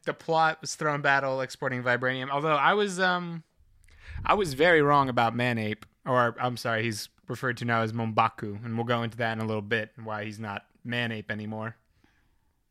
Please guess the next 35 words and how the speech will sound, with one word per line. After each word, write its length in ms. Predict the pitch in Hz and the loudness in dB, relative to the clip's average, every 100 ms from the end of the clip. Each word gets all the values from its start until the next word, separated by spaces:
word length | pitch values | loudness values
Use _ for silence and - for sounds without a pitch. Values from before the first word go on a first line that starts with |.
| _ - - _ - - | _ -20 -20 _ -20 -10
Um, 340 | - 123 131 123 | -2 0 0 0
but 140 | 135 | 0
yeah, 160 | 147 170 | 2 2
so 180 | 156 151 | 2 0
expectations, 680 | 165 190 - 151 143 160 147 | 0 -4 -4 -4 -4 -4 -2
I 100 | 120 | 0
guess 260 | 139 139 | 0 0
it, 100 | 131 120 | -4 -4
it 140 | 139 117 | -4 4
kind 180 | 147 131 | 6 6
of, 140 | 113 - _ _ _ _ _ _ _ _ _ | 2 -6 _ _ _ _ _ _ _ _ _
I 80 | 151 | 6
liked 200 | 202 214 | 6 6
going 240 | 214 156 | 4 6
in 140 | 147 151 | 4 6
not 200 | 131 117 | 6 6
knowing 240 | 117 131 | 2 2
what 100 | 160 | 0
was 80 | 165 | 0
gonna 160 | 175 165 | 2 4
happen, 380 | 180 208 226 254 _ _ | 4 2 -2 -4 _ _
and, 300 | 127 127 131 | 0 2 4
uh, 260 | 131 131 127 | 4 6 6
I 60 | 123 | 4
was, 260 | 127 - | 2 0
uh, 380 | 131 127 127 123 - | 0 0 0 -2 -4
along 280 | 143 151 165 | -2 2 2
for 80 | 160 | 2
the 80 | 156 | 4
ride. 220 | 151 135 | 6 8
I 40 | |
had 80 | 135 | 8
a 40 | 139 | 6
good 120 | 139 | 4
time. 300 | 139 135 | 4 2